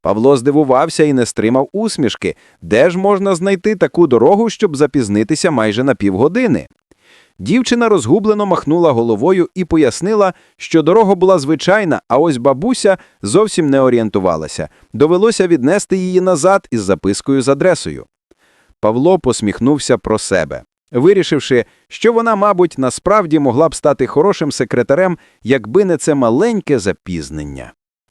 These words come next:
Павло зайшов у ресторан першим, сів за резервований столик і почав переглядати документи. До нього підлетів господар закладу. «Павло Олександрович, можливо, кави?»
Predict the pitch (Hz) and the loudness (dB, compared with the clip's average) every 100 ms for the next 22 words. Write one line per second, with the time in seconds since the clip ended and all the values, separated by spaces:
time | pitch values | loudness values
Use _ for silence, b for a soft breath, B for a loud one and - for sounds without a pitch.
0 | _ - 95 92 123 180 156 151 - 160 | _ -2 0 2 2 2 2 0 2 0
1 | - 131 120 - 120 113 95 113 101 98 | 2 0 0 0 0 0 -2 0 -2 -2
2 | 151 185 196 _ - 202 214 135 127 104 | -2 -2 -6 _ -6 -2 0 2 2 2
3 | 117 127 131 110 101 - 131 185 180 - | 2 2 2 0 -2 -2 0 2 0 -4
4 | - 196 143 - 120 156 156 127 101 98 | -8 -2 -2 0 0 0 0 0 0 -2
5 | 87 82 92 82 87 104 104 80 71 - | -2 -4 -4 -6 -4 -2 -2 -4 -8 -18
6 | _ _ _ 92 107 117 143 180 190 - | _ _ _ -2 0 2 2 2 0 -2
7 | 123 113 98 110 131 110 117 - 92 82 | 0 0 -2 -2 -2 0 -4 -4 -4 -4
8 | 87 80 82 - 71 65 - _ _ _ | -6 -4 -4 -4 -12 -12 -14 _ _ _
9 | _ _ _ 143 175 233 226 220 - 220 | _ _ _ 0 2 2 2 0 0 0
10 | 117 76 65 - 98 117 139 156 147 190 | -2 -6 -10 -8 -4 0 2 0 0 0
11 | 233 104 69 | 0 -2 -8